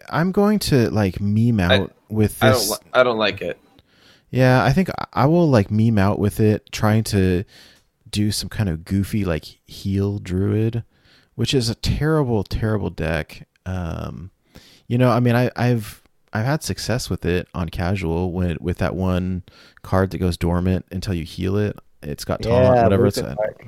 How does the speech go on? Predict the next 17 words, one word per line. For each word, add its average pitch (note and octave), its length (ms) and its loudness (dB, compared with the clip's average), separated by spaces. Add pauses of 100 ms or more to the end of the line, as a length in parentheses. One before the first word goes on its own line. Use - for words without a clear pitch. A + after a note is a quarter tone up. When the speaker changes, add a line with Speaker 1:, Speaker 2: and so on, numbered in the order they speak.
(140)
Speaker 1:
Lucent A2+ 320 0
Bark. G#2 300 -2 (600)
Um, A#2 340 4
that D#3 160 2
being F#3 200 0
said, C3 280 0
like, A#2 360 -4 (160)
I A#2+ 140 -4
don't B2+ 140 0
know, F#2+ 220 2
if - 140 -4
I'm A#2 140 -2
gonna D#3 220 0
play A2 720 -4
something B2+ 300 -10
like C#3 240 -8
this, C#3+ 320 -6